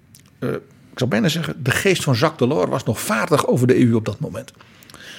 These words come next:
We moeten een structurele ingreep doen. Dus de E U heeft toen opgericht, en met een ongelooflijk saaie naam, de European Financial Stability Facility. De I F S F.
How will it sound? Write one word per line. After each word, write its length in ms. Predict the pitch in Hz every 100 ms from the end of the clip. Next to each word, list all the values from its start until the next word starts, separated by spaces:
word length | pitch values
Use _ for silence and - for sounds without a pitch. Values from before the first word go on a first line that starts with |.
| -
We 120 | 135
moeten 320 | 143 190 160 147
een 60 |
structurele 760 | - - 165 160 147 160 220 151
ingreep 420 | 123 - 113 113
doen. 120 | - - _ _ - - - -
Dus 120 | 123
de 200 | 107 -
E 0 |
U 200 | 226 226
heeft 120 | 175
toen 160 | 120 -
opgericht, 580 | - - - 202 185 -
en 140 | - -
met 140 | - 147
een 60 |
ongelooflijk 600 | 175 226 196 214 269 220
saaie 360 | - 202 175 139
naam, 280 | 135 180 233 - - -
de 240 | 143 135 156
European 680 | 175 131 - 247 233 247 -
Financial 720 | - 143 123 202 196 - 175
Stability 720 | - - 127 160 233 165 120 -
Facility. 600 | - 131 - 113 92 - - _ _ _ _ _ _
De 280 | - 127 -
I 180 | 226 -
F 300 | 190 185 -
S 240 | - 143 - -
F. 200 | -